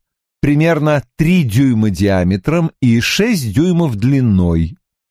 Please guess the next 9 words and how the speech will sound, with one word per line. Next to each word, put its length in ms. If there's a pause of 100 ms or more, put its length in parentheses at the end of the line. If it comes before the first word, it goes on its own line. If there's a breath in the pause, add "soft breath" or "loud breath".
(160)
стояли 460
двумя 580
ровными 480
рядами 420
на 160
письменном 540
столе 360
Вульфа. 520 (640)
Рядом 680